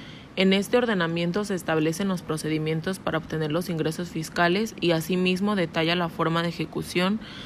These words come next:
de las resoluciones fiscales que emitirán los contribuyentes. Su principal objetivo es determinar las contribuciones y obligaciones que las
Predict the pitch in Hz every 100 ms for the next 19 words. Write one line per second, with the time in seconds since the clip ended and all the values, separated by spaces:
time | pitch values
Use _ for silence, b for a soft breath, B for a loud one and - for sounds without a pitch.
0 | B - 180 175 165 160 160 156 165 165
1 | 165 160 - 170 165 202 - - 175 160
2 | 156 151 151 156 175 - 156 147 147 147
3 | 151 151 - - - B B B B B
4 | - 190 196 190 180 196 220 247 - 185
5 | 175 180 214 - 175 202 185 170 160 160
6 | 180 190 180 156 151 151 170 170 190 180
7 | 151 147 156 165 165 180 - 165 156 165
8 | 196 233